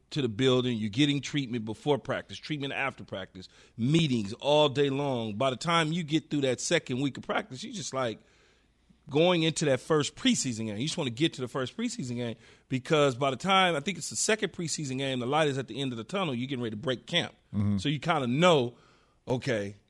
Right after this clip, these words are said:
Speaker 1: And, and when you get to the second preseason game, practice becomes lighter. Those first two weeks, they're trying to not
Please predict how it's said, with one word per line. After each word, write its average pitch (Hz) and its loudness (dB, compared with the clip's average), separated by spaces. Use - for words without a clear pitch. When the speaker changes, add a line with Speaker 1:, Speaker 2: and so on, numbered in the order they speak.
Speaker 1:
And, 156 0
and 170 2
when 170 4
you 226 2
get 247 2
to 202 2
the 156 0
second 208 2
preseason 131 -2
game, 127 -2
practice 156 -2
becomes 110 -8
lighter. 98 -4
Those 156 0
first 233 6
two 208 2
weeks, 165 2
they're 170 8
trying 170 2
to 135 -2
not 160 2